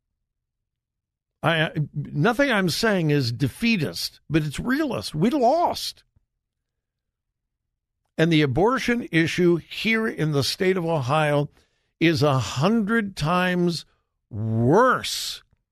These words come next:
than it was when we had Roe versus Wade. It's true.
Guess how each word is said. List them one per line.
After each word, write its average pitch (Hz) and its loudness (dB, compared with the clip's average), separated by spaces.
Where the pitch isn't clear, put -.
than 139 2
it - 0
was 190 2
when 175 0
we 156 2
had 147 2
Roe 139 2
versus 117 -4
Wade. 101 -12
It's 147 -2
true. 294 0